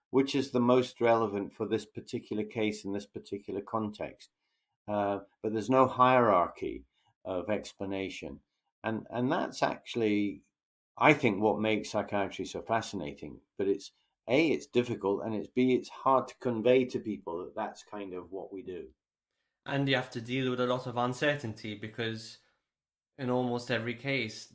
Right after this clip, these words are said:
Speaker 2: the extent to which there's a biological weight versus a psychological weight or a social weight is unclear. So to be a psychi-, uh, to be a good psychiatrist,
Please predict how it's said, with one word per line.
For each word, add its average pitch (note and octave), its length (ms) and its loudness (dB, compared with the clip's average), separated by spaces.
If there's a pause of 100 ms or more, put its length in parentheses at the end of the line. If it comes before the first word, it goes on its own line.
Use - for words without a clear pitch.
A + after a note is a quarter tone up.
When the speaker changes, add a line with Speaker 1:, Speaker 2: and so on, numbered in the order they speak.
Speaker 2:
the A#2 100 -4
extent A2+ 720 -6
to A#2 160 -8
which A2+ 680 -8 (140)
there's A2+ 220 -4
a A2 40 -6
biological A2+ 680 0
weight A2 480 -4
versus A2 320 -6
a A2 100 -14
psychological A2+ 680 -4
weight A2+ 200 -6
or A2+ 60 -8
a A2 80 -8
social B2 400 -10
weight A2+ 240 -8
is A2+ 240 -12 (540)
unclear. C#3+ 600 2
So A2+ 540 -6 (460)
to B2 120 -8
be C3 160 -2
a B2 60 2
psychi-, B2 520 -2
uh, C3+ 180 -4 (100)
to C#3 100 -4
be D3+ 120 0
a B2+ 120 0
good C#3+ 240 -2
psychiatrist, B2 1040 -2